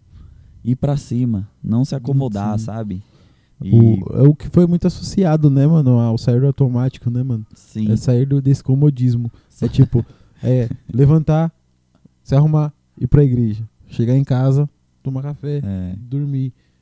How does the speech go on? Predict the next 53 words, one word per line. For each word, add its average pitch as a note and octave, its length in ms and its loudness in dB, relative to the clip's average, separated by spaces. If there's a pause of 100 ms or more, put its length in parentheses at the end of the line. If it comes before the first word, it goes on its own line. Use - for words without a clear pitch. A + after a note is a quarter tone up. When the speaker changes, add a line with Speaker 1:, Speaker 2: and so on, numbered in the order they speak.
(220)
Speaker 2:
acordar C#3+ 400 0
no D3 60 0
dia C#3+ 100 0
seguinte, C#3+ 640 -4
ir C3 120 -2
trabalhar, C3 480 6 (440)
ir B2 80 -4
estudar. B2+ 440 0 (300)
Então, D#3 300 -2
tipo, C#3 480 0 (300)
é A2+ 120 0
você C#3+ 260 2
não, C#3+ 320 0
não, E3+ 400 0
não E3+ 200 0
tá - 140 -8 (140)
preso F3 260 4
a E3 60 4
isso, D#3+ 160 0
mano. F3 240 2
E, D3 360 -2
e, E3 40 -4
tipo, E3 260 -2 (180)
mano, C#3+ 440 -2
é, D3 400 -4
é, - 40 -10 (120)
é - 40 -4
que - 140 -10
assim, C#3 380 -6 (340)
só - 300 -2
quem - 140 -8
teve D3 240 -2
lá, C#3 280 -4 (400)
sabe? B2 320 -2
É A#2+ 60 0
o C#3 40 4
que G#2+ 60 -2
Speaker 1:
É. G#2+ 80 2
Speaker 2:
eu E3+ 80 4
te E3 60 -8
falei D#3+ 240 0
hoje, D3+ 220 -4
né, D3 100 -2
Biel? D3 220 0
A B2+ 40 2
gente A2 60 0
Speaker 1:
Não A2 60 0
Speaker 2:
tava - 100 4
Speaker 1:
dá A2+ 80 0
Speaker 2:
conversando C#3 240 2
Speaker 1:
pra B2 40 0
Speaker 2:
no C#3 60 0
WhatsApp C3 220 2